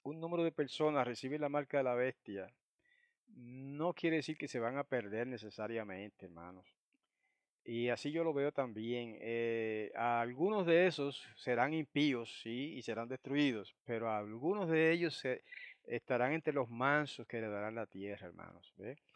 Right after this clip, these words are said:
Sea en la primera, este, o sea, al principio del milenio, o sea, al final, va a haber un número de mansos que van a entrar al reino,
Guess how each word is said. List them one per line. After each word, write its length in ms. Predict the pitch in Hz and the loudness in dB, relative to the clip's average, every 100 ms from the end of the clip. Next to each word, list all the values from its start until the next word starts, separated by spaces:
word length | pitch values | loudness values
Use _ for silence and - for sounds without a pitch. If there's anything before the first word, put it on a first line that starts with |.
| _ _ _ | _ _ _
Sea 300 | - 156 185 | -2 6 6
en 60 | 202 | 6
la 80 | |
primera, 720 | 202 185 185 190 185 175 151 - _ _ _ _ _ - | 4 4 4 6 8 8 6 2 _ _ _ _ _ -8
este, 580 | 123 - 143 131 107 - 120 | -8 -4 0 0 0 -4 -6
o 60 | |
sea, 140 | - 151 | 0 0
al 60 | |
principio 420 | 135 131 165 185 | 0 -4 -4 0
del 80 | 180 | 0
milenio, 520 | 170 160 151 135 117 | 2 2 2 2 -4
o 160 | 104 120 | -4 -6
sea, 200 | - 165 | -2 0
al 80 | 170 | -2
final, 580 | - 156 165 185 180 - - 143 117 | -2 0 4 4 2 -4 -18 -18 0
va 100 | 135 | 4
a 20 | |
haber 240 | 156 156 156 | 6 4 0
un 220 | 147 139 | -6 -8
número 280 | 147 151 143 | -4 -2 0
de 140 | 120 | -2
mansos 460 | 117 139 147 147 - | 0 -2 -2 -8 -10
que 160 | 117 | -8
van 320 | 107 120 135 - | -2 -2 -2 -10
a 80 | 110 | -14
entrar 400 | 104 117 123 - | -8 -4 -4 -4
al 220 | 101 104 110 | -6 -8 -4
reino, 440 | 120 131 127 | 0 0 -4